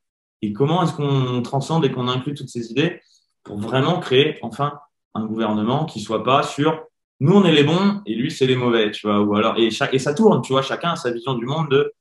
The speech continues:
ça, c'est les bons. Et même moi, là, en le faisant, je suis un peu en train de dire les politiques qui sont contre les autres, euh, ceux,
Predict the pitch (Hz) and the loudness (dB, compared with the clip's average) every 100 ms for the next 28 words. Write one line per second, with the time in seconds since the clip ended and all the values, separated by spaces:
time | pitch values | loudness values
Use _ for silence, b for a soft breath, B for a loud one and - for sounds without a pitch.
0 | _ _ _ _ - 135 127 113 120 113 | _ _ _ _ -6 -2 0 0 -2 0
1 | 131 147 180 185 143 131 - 131 180 - | 4 6 6 6 4 2 0 -2 -2 -4
2 | 117 131 135 123 131 147 - 165 190 190 | -4 -2 -2 0 0 0 2 2 4 2
3 | 175 - 180 - 180 165 160 156 156 143 | 0 -4 -8 -8 -8 -6 -6 -4 -4 0
4 | 135 135 175 - 147 143 - 156 | 4 4 2 -2 -2 0 -2 -4